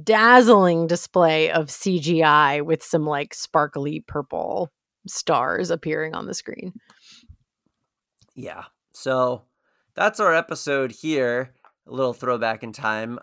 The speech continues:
Speaker 2: I have no idea how it did in the ratings, but I would imagine that people kinda like when, uh, when you get some guest stars from another era to appear. The, you know, the Monkees were all there in an episode, so clearly they've got some ties to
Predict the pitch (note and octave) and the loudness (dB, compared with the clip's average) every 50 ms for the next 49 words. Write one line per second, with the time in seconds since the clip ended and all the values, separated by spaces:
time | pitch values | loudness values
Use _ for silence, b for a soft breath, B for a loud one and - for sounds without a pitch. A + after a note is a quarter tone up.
0 | - - A2+ A#2 A#2 A#2 A2 G#2 _ _ _ _ _ - B2 B2 A#2+ C3 D3 D3 | -8 -6 -4 -4 -4 -6 -8 -12 _ _ _ _ _ -10 -10 -8 -6 -4 -2 0
1 | D3 C#3+ B2 B2+ C#3+ C#3 C3 A#2+ B2 B2 B2 A#2 - - B2+ B2 A#2+ A#2+ A#2 A2+ | 0 0 -2 -2 -2 -2 -2 -2 -2 -4 -4 -4 -6 -8 -8 -8 -8 -10 -10 -8
2 | A2+ A2+ C3 C3 C3 A#2+ A#2+ A#2 A#2 B2 A#2+ - - C3+ D#3 G3+ C4 G4+ F#4 D4 | -6 -2 -2 -2 -2 -2 -4 -6 -8 -10 -10 -6 -6 -4 -2 -2 -4 -4 -4 -4
3 | D#3 D3 C3 B2+ - A#2+ B2 A#2+ A2+ - - A#2+ A#2 - A#2 - - A#2 A2+ A2+ | -2 -2 -2 -2 -4 -6 -8 -10 -10 -10 -10 -10 -8 -8 -6 -2 -2 -2 0 0
4 | A2 A2 G#2+ G#2 G#2 G#2 - - _ _ _ _ - A2+ G2+ G2+ G2+ G#2 G#2 G2+ | 0 2 0 0 0 -4 -8 -14 _ _ _ _ -6 -4 -2 -2 -2 -2 -2 0
5 | G2+ G2+ G2 F#2+ G#2+ b b b b b b - A#2 A#2+ B2 G#2 B2 A2 - - | 2 2 0 0 -2 b b b b b b -6 -4 -2 -2 0 -2 -2 -4 -6
6 | - A#2+ A2 G#2+ G2+ G#2 G2 G2+ - - - G#2 G2 F#2+ F#2+ G2 G2 G2+ - - | -10 -10 -8 -6 -4 -4 -4 -4 -4 -4 -2 0 0 0 0 -2 -4 -6 -8 -8
7 | - - - - G#2 G2+ G2+ G2 G2+ F#2+ E2+ A2 G#2+ G#2+ G2+ G2 G2+ G2 G2 G2 | -8 -10 -8 -4 -4 -2 -2 -4 -6 -6 -6 -6 -4 -2 -4 -2 -2 -2 -2 -4
8 | - - G#2+ G2+ G2 G2 F#2+ F#2 F#2 F#2 G2+ - - - - G2 G2 F2+ - - | -4 -4 -6 -4 -4 -2 -2 -2 -2 -4 -4 -8 -12 -14 -12 -10 -10 -10 -12 -12
9 | - G2+ G2 F#2+ G2 G2 G2+ - - - C#3 C#3 C#3 C3+ C3 B2 - b b b | -10 -8 -6 -6 -6 -6 -6 -8 -8 -2 2 2 4 4 2 0 -2 b b b
10 | b b b - G3 D#3+ C#3+ B2+ A#2+ B2 A#2 A#2+ C3 C3+ C3+ C3 - C3 C3+ C3 | b b b -6 0 2 2 4 4 4 4 6 4 4 4 2 -2 -2 -2 -2
11 | A#2 G#2+ A#2+ B2+ B2 B2 B2 A#2+ A#2 A#2+ A#2 A#2 A#2 A#2 A#2 A#2 A#2 A2+ - B2 | -2 0 2 4 6 6 6 4 4 2 2 2 0 0 -2 -2 -2 -2 -2 -6
12 | A2+ - - B2 A2+ A2+ A2 A2 A2+ G#2 - - B2 A#2 A2+ A2+ A#2 - - C4+ | -8 -4 -2 0 0 0 0 0 -2 -4 -4 -4 0 0 0 0 -2 -4 -6 -4
13 | F4+ A#3+ G#3+ G3+ F3 D3 C#3+ C3+ - - - B2+ A#2+ - - - B2 A#2+ - - | -4 -2 -2 -4 -4 -4 -6 -6 -2 2 2 2 2 2 -2 -8 -8 -8 -4 0
14 | A2 G#2 G#2+ G#2 G#2+ G#2 - - A2+ G#2 G#2 G2+ | 0 0 0 0 -4 -6 -8 -6 -4 -4 -4 -6